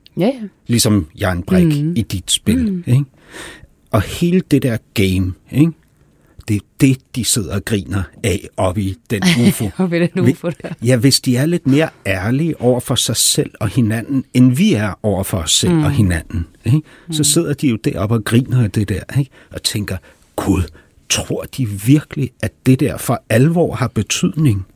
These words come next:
Speaker 2: ikke?
Speaker 1: <laughs>
Speaker 2: Fordi når du står der i den sal med to hundrede mennesker, ikke? Og din tysklærer, din mor, din søster, din bror, ikke? Når du er oppe på gården hos din, øh, storebror, ikke? Når du er tilbage i Hadsund,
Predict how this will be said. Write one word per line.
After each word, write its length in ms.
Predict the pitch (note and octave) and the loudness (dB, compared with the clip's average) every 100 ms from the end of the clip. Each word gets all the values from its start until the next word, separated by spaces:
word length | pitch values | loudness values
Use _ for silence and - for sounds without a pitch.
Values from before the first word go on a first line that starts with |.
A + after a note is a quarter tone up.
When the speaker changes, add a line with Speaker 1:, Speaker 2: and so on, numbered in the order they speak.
| _ | _
Speaker 2:
ikke? 180 | - E3 - - - - | 2 2 2 -12 -20 -8
Speaker 1:
<laughs> 360 | D#3 - D3+ - | -6 -6 -8 -2
Speaker 2:
Fordi 220 | C#3 C3+ | 2 6
når 140 | B2+ | 6
du 220 | A#2+ - F#3 | 4 0 0
står 340 | - G#3 E3 | 0 0 2
der 200 | D#3 D#3+ | 2 2
i 40 | C3 | 2
den 240 | D#3 A#2 | 0 0
sal 400 | - - A#2+ D#2 | -2 0 -2 0
med 140 | B2 A2+ | 2 2
to 260 | - D#3 | 2 2
hundrede 280 | A#2 A#2+ A#2+ | 4 4 6
mennesker, 560 | G2+ E2+ E2+ - F2+ - - | 4 2 -2 -6 -10 -12 0
ikke? 160 | C3 E3 _ _ _ - | 2 2 _ _ _ -8
Og 120 | - | -4
din 140 | A2+ G#2 | 2 2
tysklærer, 560 | - G2+ - - F2+ - - - | 2 0 0 0 -2 -4 -6 2
din 180 | G#2 G2+ | 4 4
mor, 180 | F#2 | 4
din 220 | G2 G#2+ F#2+ | 2 2 2
søster, 400 | - F#2 - F#2+ | 0 -2 0 -2
din 180 | F#2+ | -2
bror, 380 | F#2 - F#2 F#2 - | -6 -6 -6 -6 -2
ikke? 160 | B2 C3+ - _ _ _ - | 2 2 0 _ _ _ -2
Når 120 | A#2 | 0
du 160 | A2+ B2 | 2 2
er 60 | |
oppe 120 | B2 - | 2 0
på 100 | B2 | -4
gården 480 | - A2 G#2 A#2+ G2 | -2 -4 -2 0 0
hos 200 | G#2 - | 0 2
din, 260 | G#2+ F#2 - - - - _ - G2 | 2 2 -2 -12 -20 -20 _ -4 2
øh, 80 | F#2+ F2 F#2 - _ _ | 2 2 -4 -8 _ _
storebror, 640 | - - F2+ F#2 F2+ F2 - A#2 | -2 2 2 0 -2 -6 -4 0
ikke? 140 | C3+ - - | 0 0 -10
Når 100 | A2 | -4
du 160 | A2 A#2+ | 0 0
er 40 | |
tilbage 420 | A2+ C3+ - G#2+ A#2 | 2 0 0 0 0
i 60 | |
Hadsund, 560 | A#2 G2 F#2 - A2 E2 | 0 -2 -2 0 0 0